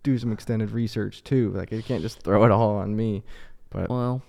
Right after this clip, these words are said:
Speaker 1: I think
Speaker 2: I
Speaker 1: it's gonna be fun. I talked to her and I set some boundaries. Like, we're gonna go out. We're gonna spend money. Like,
Speaker 2: Like,
Speaker 1: we're
Speaker 2: we're
Speaker 1: gonna, we're gonna
Speaker 2: ballers.
Speaker 1: go to dinners. It's gonna be
Speaker 2: Yeah.
Speaker 1: inexpensive. Like, but you,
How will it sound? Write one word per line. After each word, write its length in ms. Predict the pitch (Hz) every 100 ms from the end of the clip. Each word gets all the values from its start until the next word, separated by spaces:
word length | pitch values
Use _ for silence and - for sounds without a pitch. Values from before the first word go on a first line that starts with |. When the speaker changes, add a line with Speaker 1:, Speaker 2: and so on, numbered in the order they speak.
| - 151
Speaker 1:
I 60 |
think 120 | 214
Speaker 2:
I 20 | 208
Speaker 1:
it's 80 |
gonna 120 | 135 110
be 80 |
fun. 240 | 95 95 98
I 80 | 110
talked 260 | 117 104
to 40 | 98
her 60 |
and 80 | 98
I 20 |
set 220 | 95 98 92
some 140 | 98
boundaries. 520 | 87 87 90 92 87
Like, 180 | 87 85
we're 80 | 113
gonna 140 | 113
go 160 | 101 98
out. 280 | 101 95 - - - - - - -
We're 100 | 95
gonna 160 | 98 85
spend 240 | - 65
money. 240 | 71 69 - -
Like, 100 | - - - - _ - _ - - - -
Speaker 2:
Like, 140 | 113 92
Speaker 1:
we're 60 |
Speaker 2:
we're 60 | 101
Speaker 1:
gonna, 240 | 101 78
we're 80 | 107
gonna 140 | 110
Speaker 2:
ballers. 20 | 110
Speaker 1:
go 100 | 120
to 80 |
dinners. 500 | 123 139 104 73 123 131 - - - - - - -
It's 120 | 104
gonna 120 | 107
be 60 | 107
Speaker 2:
Yeah. 60 | 110
Speaker 1:
inexpensive. 600 | - 160 131 101 69 62
Like, 240 | 73 - -
but 100 |
you, 100 | 98